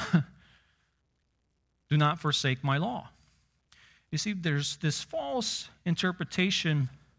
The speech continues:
of concept of justice, justification in this Old Testament. Uh, well, we do teach that you've been justified by faith alone, and since you've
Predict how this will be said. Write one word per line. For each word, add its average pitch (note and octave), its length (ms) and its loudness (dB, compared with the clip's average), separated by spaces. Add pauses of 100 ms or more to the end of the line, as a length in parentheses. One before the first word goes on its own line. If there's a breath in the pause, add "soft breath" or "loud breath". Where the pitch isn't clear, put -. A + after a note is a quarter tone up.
(240)
of C#3 160 -4
concept D#3+ 440 -2
of A#2 140 -2
justice, C#3+ 480 -2
justification C#3 1040 -2
in C#3 160 -2
this B2+ 180 -2
Old C#3+ 220 -6
Testament. C3+ 560 -2 (420 loud breath)
Uh, C#3 320 4
well, D#3 380 -2 (100)
we D3 140 2
do D#3+ 220 4
teach E3+ 380 0
that D#3+ 280 0
you've C#3+ 240 0
been C#3+ 240 4 (300 loud breath)
justified D#3 600 4
by C3+ 140 6
faith D#3+ 340 2
alone, D3+ 440 2
and C3 100 0
since C#3+ 340 -2
you've C#3 240 0